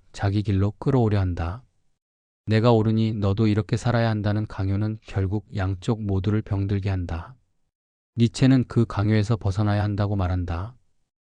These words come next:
니체는 또 이렇게 말한다. "그대는 타인을 바꾸려 하지 말라. 오히려 그대 자신이 되어라." 이 말은 부처님의 자등명과도 통한다.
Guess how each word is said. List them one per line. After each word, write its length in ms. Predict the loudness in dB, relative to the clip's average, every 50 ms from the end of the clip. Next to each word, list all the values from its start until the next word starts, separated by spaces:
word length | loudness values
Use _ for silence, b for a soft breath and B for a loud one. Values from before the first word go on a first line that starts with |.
| _ _ _ _ _ _ _ 0
니체는 420 | 0 0 2 4 6 6 6 4 4
또 140 | 4 6 6
이렇게 300 | 6 4 2 0 0 0
말한다. 600 | 0 2 0 0 0 0 -2 -2 -4 -6 -8 -16 _ _ _ _ _ _ _ _ _ _ _ _ _ _ _ _
"그대는 360 | -2 2 4 4 4 4 2 0
타인을 320 | 0 0 2 2 2 2
바꾸려 400 | 0 -2 -6 -6 -4 -2 0 0
하지 160 | 0 0 -2 -2
말라. 420 | -2 -2 -2 -2 -2 -4 -6 -8 _ _ _ _ _ _ _ _ _ _ _ _ _ _ _
오히려 420 | 4 6 6 6 6 6 4 4 2
그대 200 | 0 4 4 4
자신이 380 | 6 4 2 2 2 0 0 2
되어라." 460 | 2 2 2 2 2 0 -2 -2 -6 -12 _ _ _ _ _ _ _ _ _ _ _ _ _ 2
이 140 | 4 4 6
말은 320 | 6 6 4 4 2 0 -2
부처님의 540 | -6 -12 -8 0 2 4 4 4 4 2 2
자등명과도 800 | 0 -2 -2 0 2 2 2 2 0 2 0 0 0 0 -2
통한다. 600 | -4 -4 -2 -2 -2 0 -2 -4 -4 -6 -8 -12